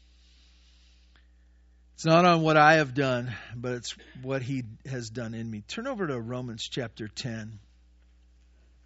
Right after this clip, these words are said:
I want to show this to you, what this looks like, uh, to come to know Jesus, for him to, uh, be the one that has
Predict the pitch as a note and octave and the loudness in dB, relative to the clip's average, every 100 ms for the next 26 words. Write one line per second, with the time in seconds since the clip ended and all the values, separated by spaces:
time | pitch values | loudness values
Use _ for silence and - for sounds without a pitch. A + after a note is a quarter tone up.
0 | _ _ _ - C3+ C#3 A#2 - B2+ B2 | _ _ _ -12 -6 -6 -4 -4 -2 -4
1 | - - - A2+ A2 A#2 - _ _ _ | -8 -12 -10 -10 -12 -16 -20 _ _ _
2 | _ _ _ _ _ _ _ _ D3 D3+ | _ _ _ _ _ _ _ _ -4 -2
3 | D3+ C3 C#3+ C#3 C3+ - B2+ A2+ A2 - | -2 -4 -4 -4 -4 -6 -8 -8 -12 -18
4 | _ - A#2 A2+ A2+ - - C3 A#2+ A2+ | _ -14 -12 -14 -18 -16 -10 -8 -8 -12
5 | - _ _ _ _ - E3 D#3+ E3 E3 | -18 _ _ _ _ -8 -4 -4 -6 -10
6 | C3+ A#2+ A2+ A#2+ B2+ A#2 A#2 G#2+ - - | -10 -14 -12 -10 -10 -12 -14 -12 -10 -12
7 | - - _ _ _ _ _ _ _ _ | -14 -20 _ _ _ _ _ _ _ _
8 | _ _ _ _ C#3 C#3+ E3+ E3+ - - | _ _ _ _ -6 -2 0 0 -4 -6
9 | C#3 A#2+ A#2 C3 A#2+ A2+ A2 _ _ _ | -6 -8 -12 -14 -12 -14 -16 _ _ _
10 | _ _ _ _ - C3+ C#3+ D#3 D#3+ C#3+ | _ _ _ _ -20 -2 2 4 4 2
11 | C#3 B2 C#3 D#3 D#3 D3 C3 A#2 A2+ A2+ | -2 -4 0 2 2 0 -4 -8 -10 -10